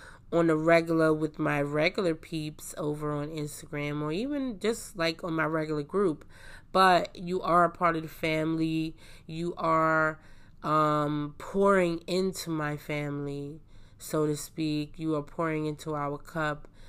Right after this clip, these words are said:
So I want to make sure that I'm always loving and transparent with you guys as if you are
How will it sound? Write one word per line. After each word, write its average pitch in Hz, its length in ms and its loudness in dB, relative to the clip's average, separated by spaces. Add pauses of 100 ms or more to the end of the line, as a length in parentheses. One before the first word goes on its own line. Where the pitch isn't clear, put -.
(220)
So 156 360 -2
I 156 180 2
want 156 360 -4
to - 120 -10
make 151 260 -4
sure 156 200 -6
that 147 120 -4
I'm 147 280 -6
always 165 640 0
loving 151 540 -2
and 143 140 -6
transparent 151 760 -6
with 147 200 -10
you 147 120 -8
guys 143 420 -2 (320)
as 143 240 -6
if 190 240 -2
you 180 200 -6
are 156 300 0